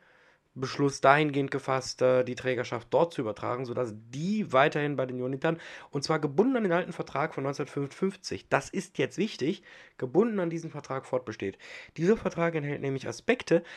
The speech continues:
die, übrigens lag der uns erst, ähm, am Tag vor der Ratssitzung vor, das nochmal nebenbei,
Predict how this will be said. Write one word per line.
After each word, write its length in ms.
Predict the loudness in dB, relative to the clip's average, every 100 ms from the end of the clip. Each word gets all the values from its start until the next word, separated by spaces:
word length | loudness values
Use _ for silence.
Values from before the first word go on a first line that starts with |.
| -18 _
die, 300 | 0 2 0 -4
übrigens 400 | -14 -10 -8 -6
lag 100 | -8
der 140 | -4 -6
uns 140 | -4
erst, 260 | -4 -6 -6
ähm, 300 | -8 -8 -10
am 120 | -10 -4
Tag 240 | -2 -2
vor 100 | -4
der 80 | -4
Ratssitzung 400 | -4 -8 -10 -12
vor, 240 | -4 -2
das 180 | -2 -6
nochmal 180 | -6 -6
nebenbei, 480 | -6 -8 -6 -6